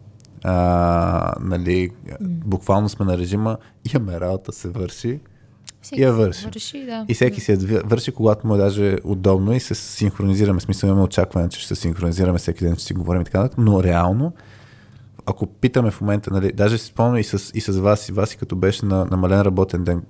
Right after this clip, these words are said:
Speaker 1: като се върна от майчинство, ние в даден момент и питаме, "Васи, бе, ти колко часа работиш всъщност?" Защото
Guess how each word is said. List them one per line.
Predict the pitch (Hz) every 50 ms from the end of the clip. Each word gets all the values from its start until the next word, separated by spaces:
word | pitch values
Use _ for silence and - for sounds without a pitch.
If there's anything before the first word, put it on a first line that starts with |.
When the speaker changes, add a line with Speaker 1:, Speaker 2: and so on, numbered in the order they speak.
| - -
Speaker 1:
като | - 87 - - 85 85 82 - - - -
се | - - 92
върна | 87 95 95 92
от | 85 - -
майчинство, | 82 82 85 - - 90 - -
ние | 107 98 95
в | 90
даден | 87 92 90 90
момент | 87 87 87 90 92
и | 90
питаме, | - - - - - - - -
"Васи, | 92 85 80 - - - 120
бе, | 92
ти | - -
колко | - - - - -
часа | - 110 110 - 208
работиш | 202 190 151 107 87 - -
всъщност?" | - - - - - 85 - - -
Защото | - - - 85 82 - 92